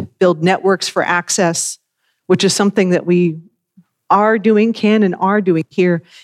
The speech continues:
in Illinois, and, uh, and do so much more.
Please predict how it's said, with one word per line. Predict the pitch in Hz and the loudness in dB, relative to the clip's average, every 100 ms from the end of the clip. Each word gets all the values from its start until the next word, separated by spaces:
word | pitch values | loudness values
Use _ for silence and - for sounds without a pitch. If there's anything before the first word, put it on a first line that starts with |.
| _ | _
in | 175 165 - | 0 0 0
Illinois, | 175 180 151 147 202 196 - | 0 2 0 -2 -4 -4 -2
and, | 175 170 160 - _ _ _ _ _ _ | -2 0 -4 -10 _ _ _ _ _ _
uh, | 190 - - 160 - | -20 -20 -20 -20 -2
and | 170 | 0
do | 165 190 | 2 0
so | - | 2
much | 202 190 - | 0 0 -2
more. | 160 156 | -4 -4